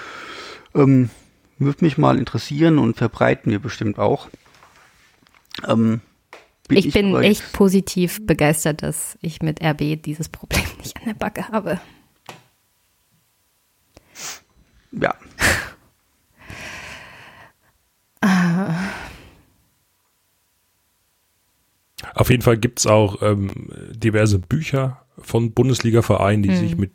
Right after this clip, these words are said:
Speaker 3: mit dieser Periode auseinandersetzen. Ähm, mir kommen in den Sinn da, äh, Hertha B S C, Borussia Dortmund, ähm, Bayern München, Eintracht Frankfurt, von denen ich definitiv weiß, dass es,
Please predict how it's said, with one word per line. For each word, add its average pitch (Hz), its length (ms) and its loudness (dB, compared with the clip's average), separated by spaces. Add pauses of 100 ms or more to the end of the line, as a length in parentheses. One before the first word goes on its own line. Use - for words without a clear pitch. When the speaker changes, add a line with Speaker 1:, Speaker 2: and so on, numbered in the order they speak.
(160)
Speaker 3:
mit - 260 -6
dieser 101 200 4
Periode 95 340 2
auseinandersetzen. 107 840 2
Ähm, 92 200 -2
mir 95 120 0
kommen 101 340 0
in 98 120 0
den 95 140 2
Sinn 98 400 -2
da, 90 300 0
äh, 90 340 -4
Hertha 95 220 2
B 92 160 0
S - 180 2
C, 110 240 4
Borussia 98 420 -2 (100)
Dortmund, 107 680 2
ähm, 90 280 -4
Bayern 92 260 2
München, 92 280 0
Eintracht 90 280 -2
Frankfurt, 113 440 2
von 98 120 2
denen 98 80 4
ich 90 80 -2
definitiv - 580 0
weiß, - 240 0
dass 120 200 2
es, - 280 -2